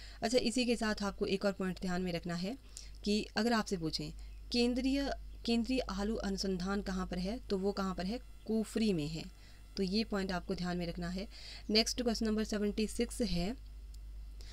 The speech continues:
चंबा में रंग महल का शिलान्यास किसने रखा? तो चंबा में जो रंग महल है इसका शिलान्यास रखा था उमेद सिंह ने।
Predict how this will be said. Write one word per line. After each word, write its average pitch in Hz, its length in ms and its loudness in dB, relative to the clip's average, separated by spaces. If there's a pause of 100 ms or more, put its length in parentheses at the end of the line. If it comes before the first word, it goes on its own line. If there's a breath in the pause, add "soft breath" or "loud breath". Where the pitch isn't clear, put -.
(280 loud breath)
चंबा 247 320 4
में 262 160 4
रंग 240 200 2
महल 196 260 2
का 226 160 0
शिलान्यास 190 580 0
किसने 226 360 0 (200)
रखा? 165 400 -6 (460 loud breath)
तो 196 80 0
चंबा 214 420 4
में 208 180 4
जो 214 120 2
रंग 202 220 2
महल 175 260 0
है 202 160 0
इसका - 240 0
शिलान्यास 175 560 0
रखा 165 240 -4
था 196 100 -2
उमेद 190 600 2
सिंह 156 280 0
ने। 156 180 -4